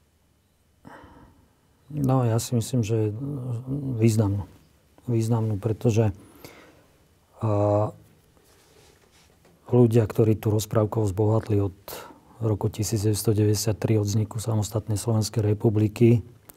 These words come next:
a získali, nazvime to, amorálnym spôsobom značnú časť svojho majetku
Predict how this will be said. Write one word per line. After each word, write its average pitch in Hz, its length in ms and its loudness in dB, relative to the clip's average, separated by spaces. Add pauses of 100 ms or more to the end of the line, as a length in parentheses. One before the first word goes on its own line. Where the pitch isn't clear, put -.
(760)
a 101 80 -4
získali, 107 880 4
nazvime 104 400 2
to, 104 320 0 (2000)
amorálnym 120 560 8
spôsobom 104 720 2 (160)
značnú 110 400 0
časť 110 160 2
svojho 117 320 6
majetku 120 480 6